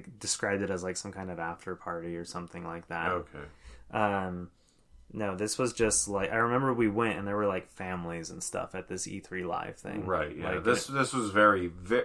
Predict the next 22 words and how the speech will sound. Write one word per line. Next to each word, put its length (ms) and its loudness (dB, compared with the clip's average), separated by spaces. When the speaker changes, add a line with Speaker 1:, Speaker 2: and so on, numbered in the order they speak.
Speaker 2:
I 200 4
mean, 180 -2
obviously 600 4
the 100 -6
point 460 -4
was 320 -4
to 160 -8
be 280 -8
open 360 -2
to 100 -8
the 120 -4
public. 180 0
Speaker 1:
Yeah, 60 2
they 120 6
wanted 320 4
people 260 2
just 200 -2
to 80 -2
walk 400 0
up 300 -4
and, 200 -10
like, 300 -10